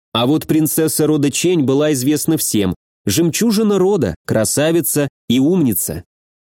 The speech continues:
А что у неё есть младшая сестра? М-да. Но радует, что я правильно понял Су. Уверен, она копит деньги, чтобы выкупить свою свободу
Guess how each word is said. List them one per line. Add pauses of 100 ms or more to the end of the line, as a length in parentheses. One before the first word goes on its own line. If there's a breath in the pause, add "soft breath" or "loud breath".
А
что
у
неё
есть
младшая
сестра?
М-да. (160)
Но
радует,
что
я
правильно
понял
Су. (680)
Уверен,
она
копит
деньги,
чтобы
выкупить
свою
свободу